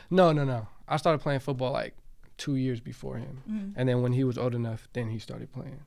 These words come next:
Speaker 2: Okay.
Speaker 1: So he had to wait a little bit. But, yeah, that's, that's all we do is play football.
Speaker 2: And did you, did you kind of coach him, or did he find, like, the wide, did you guys always both grow up playing wide receiver?
Speaker 1: Now,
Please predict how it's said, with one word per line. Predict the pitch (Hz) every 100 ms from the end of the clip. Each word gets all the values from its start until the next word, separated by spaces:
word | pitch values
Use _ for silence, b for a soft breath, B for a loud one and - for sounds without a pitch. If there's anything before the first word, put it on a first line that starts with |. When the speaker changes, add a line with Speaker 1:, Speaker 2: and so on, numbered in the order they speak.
| -
Speaker 2:
Okay. | 196 247 247 247 254
Speaker 1:
So | 269 - - - - - b b
he | - 131
had | 117
to | 113
wait | 113
a | 110
little | 110 107
bit. | 110 110
But, | 117
yeah, | 110 117
that's, | 113 123 -
that's | 131 123
all | 120 113
we | 117
do | 110 113
is | 110
play | - 113
football. | 104 113 123 110 110 - - - - - - -
Speaker 2:
And | 214
did | 208 196 175
you, | 196 214 214 214 214 208 208 208 208 - -
did | 190 208
you | 208
kind | 233 214
of | 202
coach | - 202 202 -
him, | 247 277 320
or | 226 202
did | 196
he | 185 214 214
find, | - 202 202 202 190
like, | 180 160
the | 180
wide, | 180 180 -
did | 208
you | 226
guys | 226
always | 202 208 214 190 - - -
both | 196 202
grow | - 202
up | 196 -
playing | 190 190
wide | 180
receiver? | 185 - 190 233 285 -
Speaker 1:
Now, | - 143 139 131 127